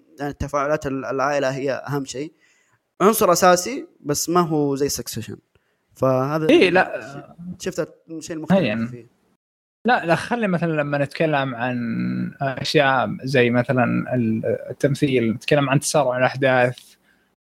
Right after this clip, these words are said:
Speaker 2: طريقة الأحداث. هنا المسلسل الموسم الأول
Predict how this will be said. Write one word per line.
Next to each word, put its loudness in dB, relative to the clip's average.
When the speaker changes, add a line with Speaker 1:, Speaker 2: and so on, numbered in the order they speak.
Speaker 2:
طريقة 2
الأحداث. 2
هنا 4
المسلسل 2
الموسم 2
الأول 2